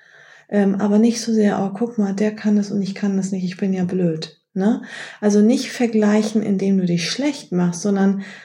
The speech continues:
man kann schon jemanden bewundern und sagen, oder Respekt vor jemandem haben, sagen, „Wow, der kann das aber toll.“ Aber wenn du dich vergleichst, dann nur mit dir selber. Und was da auch noch wichtig drin ist,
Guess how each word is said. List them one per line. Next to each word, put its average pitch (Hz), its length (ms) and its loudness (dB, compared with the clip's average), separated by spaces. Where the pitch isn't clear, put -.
man 190 120 -2
kann 202 220 2
schon 202 520 0
jemanden 185 500 2
bewundern 196 580 2
und 180 140 2
sagen, 175 560 0
oder 180 460 2
Respekt 208 400 -4
vor 240 160 -4
jemandem 202 320 2
haben, 180 160 2
sagen, 170 280 0
„Wow, 208 360 -2
der 175 140 -4
kann 180 240 -2
das 170 200 -2
aber 160 240 -10
toll.“ 170 460 -4
Aber 185 260 2
wenn 254 160 4
du 254 140 4
dich 226 180 2
vergleichst, 208 540 0
dann 196 80 4
nur 208 160 4
mit 196 180 0
dir 185 140 0
selber. 160 600 -2
Und 254 280 4
was 208 180 2
da 214 160 2
auch 208 160 0
noch 214 400 0
wichtig 208 480 0
drin 190 280 -2
ist, 196 400 0